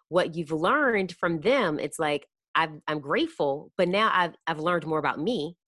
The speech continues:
and this is who I am. And I always preach about showing up authentically." And so if that doesn't, uh,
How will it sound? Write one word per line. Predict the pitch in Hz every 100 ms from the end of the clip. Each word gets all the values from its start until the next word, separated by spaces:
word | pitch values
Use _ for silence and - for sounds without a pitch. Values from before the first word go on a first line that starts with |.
| _ _ _ _ _
and | - 180
this | 196 190
is | 170 -
who | 226 -
I | 185 254
am. | 196 127 127 135 _ _
And | 175
I | 175 226 - _
always | - 185 240 285 262 - -
preach | 185 190 -
about | 156 156
showing | - 202 175
up | 165 -
authentically." | 151 - 160 151 - - - _ -
And | -
so | - 175
if | 180 175
that | 156 175 233 254
doesn't, | 254 214 196 - _
uh, | 165